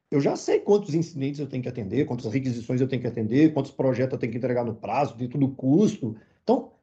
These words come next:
colocar métricas na maioria dos serviços que a gente já faz,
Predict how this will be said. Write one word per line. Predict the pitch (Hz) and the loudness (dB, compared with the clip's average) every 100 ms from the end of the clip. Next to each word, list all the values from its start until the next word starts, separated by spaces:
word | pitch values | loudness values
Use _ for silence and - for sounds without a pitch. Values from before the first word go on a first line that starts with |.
| _ | _
colocar | 302 339 - - 269 | 2 4 4 0 -2
métricas | 247 190 185 - 151 - - | 0 0 0 -2 -6 -4 0
na | 156 | 2
maioria | 202 190 185 359 | 2 2 2 2
dos | 320 | 0
serviços | - 147 160 - | -2 -4 -4 -6
que | - | -6
a | |
gente | 127 123 - | -6 -8 -6
já | 104 | -6
faz, | - 151 208 165 - - | -4 2 2 2 -4 -14